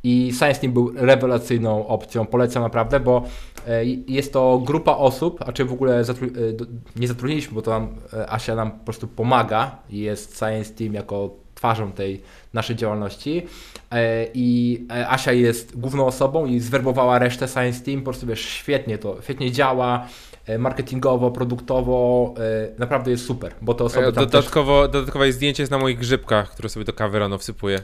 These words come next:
Speaker 1: Tak, tak, tak. I to jest właśnie, e, fajne, ale, e, cio-, ciągnąc twój temat, Bogusz, powiem ci, ten dla mnie rok, ja miałem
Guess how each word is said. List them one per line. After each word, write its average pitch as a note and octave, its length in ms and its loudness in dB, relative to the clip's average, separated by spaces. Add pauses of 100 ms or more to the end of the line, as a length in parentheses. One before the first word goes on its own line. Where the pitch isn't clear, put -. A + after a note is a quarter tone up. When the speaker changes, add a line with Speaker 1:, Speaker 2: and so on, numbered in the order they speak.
(360)
Speaker 1:
Tak, A#2+ 260 8
tak, D3+ 140 2
tak. B2+ 160 4
I B2+ 60 -4
to D#3+ 80 4
jest D#3 100 4
właśnie, D3+ 260 2 (360)
e, B2 40 2
fajne, C#3 400 2
ale, D3 360 10
e, - 640 -6 (100)
cio-, B2+ 260 -2
ciągnąc D3+ 360 2
twój D3 220 2
temat, A#2+ 280 2
Bogusz, A#2 260 -4
powiem C#3+ 220 2
ci, - 160 -10 (260)
ten F3 220 2
dla C#3+ 200 2
mnie C#3 260 2
rok, B2+ 340 4 (320)
ja C3 80 4
miałem D#3 380 4